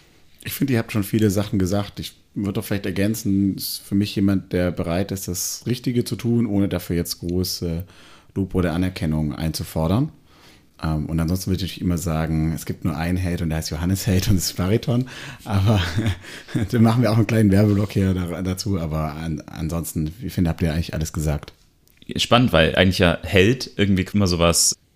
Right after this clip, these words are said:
Speaker 2: äh, Bekanntes ist. Wenn man jetzt an Helden denkt, Superhelden oder so, dann sind es immer gefeierte, ähm, Persönlichkeiten. Und eigentlich, sagst du quasi, ist für dich ein Held jemand, der jetzt
Speaker 1: Ja.
Speaker 2: vielleicht gar nicht oben auf der Bühne steht und, ähm,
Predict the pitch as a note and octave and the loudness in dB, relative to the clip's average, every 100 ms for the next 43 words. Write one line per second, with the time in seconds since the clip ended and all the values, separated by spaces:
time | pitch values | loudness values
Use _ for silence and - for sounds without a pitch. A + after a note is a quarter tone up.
0 | _ - E2 D#2 - G#2 G#2 D2+ C2+ C#2+ | _ -6 -2 0 2 2 2 0 -2 -4
1 | - E2 F2 F2 F2 F2 - F2 E2 G#2 | -4 0 4 4 4 2 2 2 4 4
2 | A2+ F2+ F2+ A#2 G#2+ A#2 B2+ C3 C3+ G#2+ | 6 4 4 2 2 4 4 2 0 -2
3 | A#2 A#2+ B2 - _ - - F2 F2+ E2 | -2 -2 -4 -6 _ -8 0 2 2 4
4 | F2 E2+ - G2+ F2+ E2+ D#2+ - - D#2 | 2 2 2 4 4 2 0 -2 -4 -4
5 | D2+ D2 D#2+ E2 F#2+ - D2+ C2+ C2+ C#2+ | -4 -6 -4 -2 -2 -2 -4 -4 -6 -6
6 | C#2 - - - - - D#2 E2 E2+ D#2 | -8 -10 -20 -20 -20 -6 0 2 4 2
7 | - - - D#2 - F2+ - G2+ - G2 | -2 -12 -16 -14 -2 -2 0 0 4 6
8 | F2+ F2+ E2 - G2 - A2+ G2+ G2 G2 | 6 2 0 0 0 4 4 6 4 4
9 | F2+ F2 E2 - D#2+ D#2 - - - - | 4 4 2 0 0 0 -4 -8 -12 -20
10 | - F2+ D#2 - - F2 E2+ - F2 F#2+ | -8 -4 -4 -6 0 4 4 4 4 2
11 | - - - - F#2+ F2 E2 D#2+ - - | -2 -8 -14 -2 2 4 2 0 -2 0
12 | D#2+ G#2+ G2 - E2+ - D#2+ D#2 - - | 2 4 2 2 0 0 -4 -4 -4 -4
13 | D#2 D2 | -2 -4